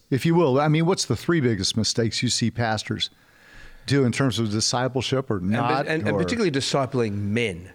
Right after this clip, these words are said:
Speaker 1: Mm, yeah, let's, let's skew it that way. Yeah.
Speaker 2: It's a great question. I think,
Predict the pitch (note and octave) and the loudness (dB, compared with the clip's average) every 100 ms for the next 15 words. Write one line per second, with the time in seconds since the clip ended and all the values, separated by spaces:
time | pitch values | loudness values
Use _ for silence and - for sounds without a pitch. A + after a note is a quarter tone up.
0 | - C3+ A#2 B2 A#2+ - - A#2 - C#3 | 0 2 4 2 0 -2 -2 -2 0 0
1 | C3 - - - A#2+ A#2 G#2+ G#2 G#2 G2+ | 0 -2 -4 -2 0 2 0 -2 -2 -2
2 | G#2 G2+ D3+ D3 C#3+ C#3+ C#3 A2 - G2 | -2 -2 -2 -2 -2 -2 -4 -8 -8 -10
3 | G2 G#2+ D3+ - | -10 -6 -6 -6